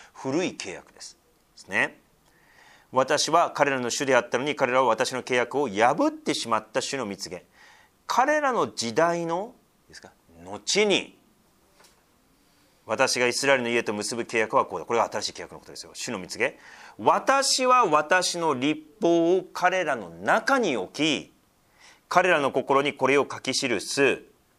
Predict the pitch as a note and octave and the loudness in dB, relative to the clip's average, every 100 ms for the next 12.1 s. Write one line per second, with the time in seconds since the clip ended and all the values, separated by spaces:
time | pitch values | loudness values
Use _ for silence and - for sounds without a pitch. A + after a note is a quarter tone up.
0 | _ _ _ - F2+ - - - C3 B2+ | _ _ _ -20 -16 -14 -14 -10 -10 -10
1 | A#2 - - - _ _ - - F3 A3+ | -16 -20 -20 -20 _ _ -20 -6 0 2
2 | C4 C4+ B3+ A3+ F3+ - E3 - A3 A3 | 4 2 4 4 2 0 -2 0 0 -4
3 | - G#3+ G#3 F3+ C3 C3 B2 D3+ D3+ D3+ | -4 -6 -4 -4 -4 -8 0 2 2 -2
4 | A2+ A#2+ - D#3 D#3 - - - - G3+ | -6 -8 -6 0 2 0 -8 -8 2 4
5 | A3+ B3 B3 - _ _ _ _ _ _ | 4 4 0 -4 _ _ _ _ _ _
6 | _ D#3 D#3 A3 A3 G#3 G#3 F#3+ - F#3+ | _ 0 2 4 4 4 0 -2 -2 2
7 | G#3 A3 G#3+ D#3 - F#3 G3 G3+ G3+ F#3+ | 4 2 0 -4 0 0 2 2 -2 -2
8 | G#3 F#3+ D#3 C#3 C#3 B2+ - D3 C#3 A#2+ | -4 -4 -4 -4 -6 -8 -12 -10 -4 -2
9 | F3 F#3+ - _ A2 C#3+ E3+ E3 E3 D#3 | 0 -2 -4 _ -4 2 4 2 0 0
10 | D#3 D3 D3 D3+ C#3+ F#2+ D3 F#3 F#3 F2 | 2 -2 -2 -4 -4 -2 2 4 4 2
11 | - - - G3 F#3 D3+ A#2+ G2+ D3 A#2 | -4 -20 -8 -6 -4 -4 -2 2 4 4
12 | - | 0